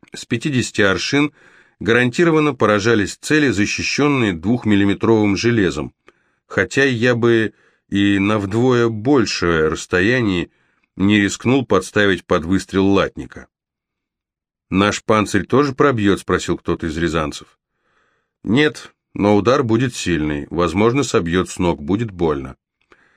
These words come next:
Хоть наконечники болтов и из специальной стали, но здесь», — похлопал себя по груди, — «посерьёзнее будет». После пробных стрельб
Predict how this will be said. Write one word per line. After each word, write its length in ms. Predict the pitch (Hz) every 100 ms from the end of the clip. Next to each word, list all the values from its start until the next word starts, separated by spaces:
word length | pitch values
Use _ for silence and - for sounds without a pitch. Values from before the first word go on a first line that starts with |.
| _ _ -
Хоть 240 | 120 117
наконечники 680 | 120 127 131 127 - 117 117
болтов 540 | 104 110 - 123 -
и 100 | 104
из 100 | 92
специальной 600 | - 95 - 113 104 95
стали, 500 | - - 147 110 76 _ _ _ _ -
но 160 | 92
здесь», — 440 | 85 82 151 170 -
похлопал 580 | 87 - 92 87 80 -
себя 320 | - - 87 80
по 100 | 80
груди, — 440 | 82 85 107 127 - _ _ _ _ -
«посерьёзнее 680 | 113 165 160 120 85 80
будет». 380 | 65 65 58 - _ _ _ _ _ _ _ _ _ _ _ _ _ -
После 500 | 156 160 151 151 143
пробных 720 | - 143 165 131 117 - -
стрельб 500 | - - 135 156 -